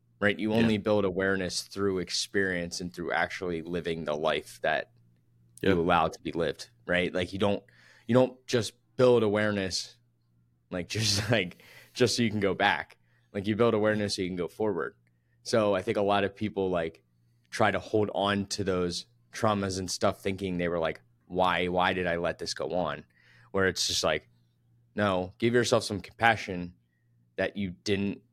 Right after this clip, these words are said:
Speaker 1: n-, have the knowledge at that time that you had now. And the goal is to just, like, release that. That's the release for a lot of people, is understanding that you didn't have that knowledge. So you can't go and change it, but you can,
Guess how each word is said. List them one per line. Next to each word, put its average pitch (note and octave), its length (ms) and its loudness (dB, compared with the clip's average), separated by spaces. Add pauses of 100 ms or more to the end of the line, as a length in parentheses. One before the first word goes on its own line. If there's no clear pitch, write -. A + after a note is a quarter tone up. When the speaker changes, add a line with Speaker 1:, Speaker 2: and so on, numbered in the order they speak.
(200)
Speaker 1:
n-, G#2 160 0
have F#2+ 260 0
the F#2 60 -2
knowledge G2 540 2
at F2+ 220 -2
that E2+ 200 0
time D#2+ 480 -6 (500)
that F#2 220 -4
you F#2+ 80 -4
had D#2 280 0
now. F2+ 540 2
And F2+ 180 -4
the F2 40 -4
goal G2 320 2
is F2+ 140 -6
to - 160 -8
just, - 260 -4
like, - 160 -10 (260)
release F2+ 540 0
that. - 260 -8 (880)
That's G#2 360 2
the F2 160 -2
release D#2+ 640 -2
for E2+ 120 -8
a E2 60 -4
lot D2+ 160 -6
of - 80 -20
people, D#2+ 340 -6
is E2 240 -8
understanding G2 640 0
that D2 120 -2
you F2+ 120 -4
didn't A#2 300 2
have F#2 200 -2
that D#2 160 -2
knowledge. - 380 -12 (200)
So - 140 -4
you G2 60 -2
can't A#2+ 320 0
go G#2 180 2
and F#2 100 -2
change E2 280 -6
it, - 160 -16 (520)
but - 280 4 (540)
you G2+ 100 -2
can, G2 480 2